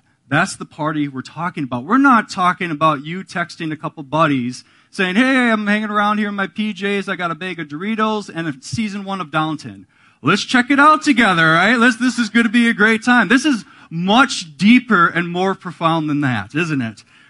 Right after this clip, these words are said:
We're talking, this is more like, like a wedding feast type of party when it's done right. There's dancing and there's food and there's just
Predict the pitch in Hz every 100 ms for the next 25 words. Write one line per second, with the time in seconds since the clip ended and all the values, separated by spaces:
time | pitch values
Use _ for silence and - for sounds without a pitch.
0 | _ 147 247 247 247 220 202 262 262 196
1 | 208 196 190 - 160 165 170 170 143 131
2 | 170 196 180 160 - 131 127 - 160 131
3 | 127 - 147 147 139 131 123 - 143 139
4 | 143 135 120 - _ _ 135 180 196 220
5 | 226 - 208 165 139 123 - - _ 208
6 | 214 226 233 196 156 151 143 160 143